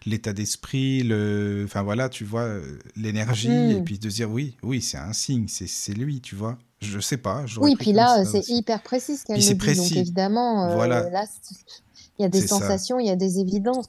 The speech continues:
Speaker 2: On peut
Speaker 1: Oui,
Speaker 2: pas vraiment,
Speaker 1: oui,
Speaker 2: euh,
Speaker 1: oui, je suis
Speaker 2: chercher
Speaker 1: d'accord.
Speaker 2: ailleurs, quoi.
Speaker 1: C'est ça, quoi.
Speaker 2: Mm.
Speaker 1: Mm, mm.
Speaker 2: Mhm.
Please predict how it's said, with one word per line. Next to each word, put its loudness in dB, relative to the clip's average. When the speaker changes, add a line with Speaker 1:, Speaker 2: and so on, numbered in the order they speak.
Speaker 2:
On -2
peut -2
Speaker 1:
Oui, 2
Speaker 2:
pas 4
vraiment, 0
Speaker 1:
oui, -2
Speaker 2:
euh, -4
Speaker 1:
oui, -10
je -14
suis -4
Speaker 2:
chercher -2
Speaker 1:
d'accord. 0
Speaker 2:
ailleurs, 0
quoi. -8
Speaker 1:
C'est -8
ça, -6
quoi. -4
Speaker 2:
Mm. 2
Speaker 1:
Mm, -6
mm. -8
Speaker 2:
Mhm. -4